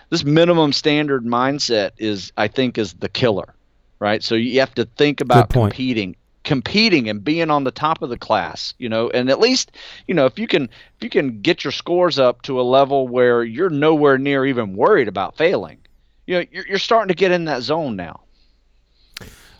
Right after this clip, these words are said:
Speaker 2: That's a, you know, that's a great point. I mean, the fact
Speaker 1: Mm.
Speaker 2: that, uh, you know, just getting up to minimum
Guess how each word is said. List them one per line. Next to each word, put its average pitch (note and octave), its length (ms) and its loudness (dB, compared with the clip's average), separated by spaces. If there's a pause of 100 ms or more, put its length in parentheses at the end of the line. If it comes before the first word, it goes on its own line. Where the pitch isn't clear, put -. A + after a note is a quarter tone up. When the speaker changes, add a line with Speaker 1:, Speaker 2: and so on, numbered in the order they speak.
Speaker 2:
That's - 260 -2
a, A#2+ 100 2
you A2 180 0
know, A2 40 2
that's A2 200 0
a B2 60 2
great G#2+ 320 2
point. G2+ 360 0
I - 20 -4
mean, G#2+ 200 -2
the G#2+ 80 -2
fact B2+ 300 2
Speaker 1:
Mm. - 20 -4
Speaker 2:
that, G#2+ 320 -2
uh, G2+ 160 0 (240)
you A#2 80 -4
know, A2 80 0
just G#2+ 480 -2
getting B2 400 2 (120)
up - 360 2
to A2 120 -4
minimum G#2 680 0